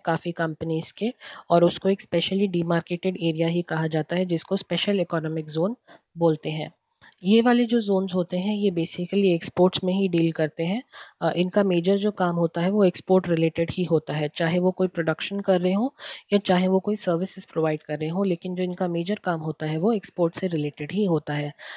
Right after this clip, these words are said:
मैं कह रहा हूँ major काम, I am not saying hundred percent export, but major काम जो इनका होता है वो export से related ही होता है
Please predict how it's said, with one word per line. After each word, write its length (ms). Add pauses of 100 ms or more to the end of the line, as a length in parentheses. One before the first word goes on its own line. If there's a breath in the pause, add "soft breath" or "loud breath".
(180 loud breath)
मैं 80
कह 160
रहा 140
हूँ 280
major 420
काम, 280 (400 loud breath)
I 60
am 80
not 240
saying 340
hundred 420
percent 320
export, 380 (100)
but 80 (100)
major 380
काम 280
जो 140
इनका 240
होता 260
है 100
वो 120
export 460
से 120
related 380
ही 120
होता 320
है 180